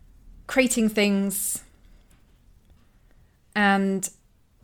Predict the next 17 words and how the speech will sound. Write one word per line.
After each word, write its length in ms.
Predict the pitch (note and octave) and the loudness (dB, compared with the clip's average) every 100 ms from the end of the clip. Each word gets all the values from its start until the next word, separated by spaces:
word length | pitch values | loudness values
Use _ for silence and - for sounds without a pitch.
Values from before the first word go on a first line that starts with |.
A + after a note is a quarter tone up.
| - - | -14 -2
I'm 100 | A3+ | 0
excited 560 | A3+ - A#3 A#3 A#3 G#3 | 0 0 2 2 0 -6
for 80 | |
twenty 280 | F#3+ - A3 | -8 -4 -4
twenty-two 760 | G#3+ G#3 G3+ F#3+ - - G#3 F#3 | -4 -6 -6 -8 -12 -6 -6 -4
to 160 | F3 - _ _ _ | -8 -12 _ _ _
be 500 | A3 G#3+ G3+ G3 F#3 _ _ - _ _ _ _ _ - | -2 0 -2 -4 -8 _ _ -20 _ _ _ _ _ -4
a 100 | F3 | -2
rounded 500 | F3+ B3 C#4 C4 B3 | 0 2 2 0 -2
year, 260 | B3+ B3 | -2 -2
a 60 | - | -4
balanced 540 | - G#3+ B3 A3 - | -6 -4 -4 -4 -4
year, 340 | A3+ G#3+ G#3 G3+ G3+ _ _ _ _ _ _ _ _ - _ _ | -2 -2 -2 -6 -14 _ _ _ _ _ _ _ _ -20 _ _
and 120 | G3 | -4
a 40 | G3 | -2
year 420 | F#3+ G#3 G3+ G3 | 0 2 2 2
where 520 | F#3 F#3 F#3 F3+ F3+ | 4 4 4 2 -2